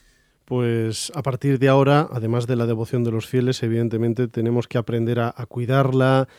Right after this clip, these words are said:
a tratarla mucho mejor de, de lo que la tratábamos hasta ahora, pero también, como comentaba don Fernando, a intentar ayudar en, eh, ese coste, cerca de veinte mil euros entre las dos parroquias. ¿Cómo pueden ayudar los vecinos de Aspe y los vecinos de Ondón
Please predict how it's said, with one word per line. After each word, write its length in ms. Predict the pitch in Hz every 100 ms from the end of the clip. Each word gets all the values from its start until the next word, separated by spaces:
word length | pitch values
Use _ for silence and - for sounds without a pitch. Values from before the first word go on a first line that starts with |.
| _ _ _
a 400 | 117 113 113 113 104
tratarla 420 | 120 120 131 139
mucho 260 | 147 -
mejor 320 | 139 131 143 131
de, 260 | 127 123
de 160 | 120 127
lo 80 | 117
que 120 | 127
la 140 | 123
tratábamos 440 | 123 117 135 127 127
hasta 180 | 117
ahora, 240 | 127 139 147 - - _
pero 200 | 127 123
también, 520 | 123 120 120 131 143
como 340 | 139 120 113 110
comentaba 400 | 107 107 123 127
don 160 | 123
Fernando, 640 | 113 120 110 120 123 147 151 - _ _
a 60 | 110
intentar 360 | 104 107 123
ayudar 480 | 127 117 117 127 104 - _
en, 380 | 117 113 113 113
eh, 320 | 110 - -
ese 420 | 120 - 117 113
coste, 1000 | - 123 120 - 123 123 127 117 110 104
cerca 260 | - 123 139
de 80 | 131
veinte 240 | 127 123
mil 160 | 127 135
euros 280 | 135 135 135
entre 180 | 117
las 160 | 120 113
dos 160 | 127 -
parroquias. 480 | 117 139 131 113 - - - _
¿Cómo 300 | 135 139 131
pueden 280 | 143 135 131
ayudar 300 | 123 131 117
los 140 | 113
vecinos 400 | 113 - 123 110
de 100 | 123
Aspe 220 | 143 123
y 20 |
los 160 | 156 135
vecinos 380 | 120 135 135 117
de 100 | 127
Ondón 380 | 123 127 160